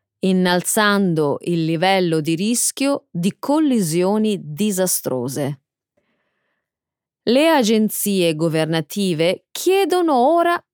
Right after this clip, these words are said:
misure aggiuntive per mitigare la diffusione dei detriti spaziali, come l'impegno a deorbitare in sicurezza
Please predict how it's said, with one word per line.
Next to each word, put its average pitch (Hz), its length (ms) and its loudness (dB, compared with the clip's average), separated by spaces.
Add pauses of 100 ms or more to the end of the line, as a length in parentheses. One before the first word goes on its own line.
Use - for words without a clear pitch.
(120)
misure 254 760 0
aggiuntive 214 1200 0 (380)
per 330 240 0
mitigare 165 1000 0 (360)
la 170 140 0
diffusione 170 1080 -2 (280)
dei 175 220 0
detriti 240 680 -2
spaziali, 151 880 -4 (600)
come 175 340 2
l'impegno 302 960 0
a 170 200 -2
deorbitare 247 1160 0
in 269 160 0
sicurezza - 1000 -2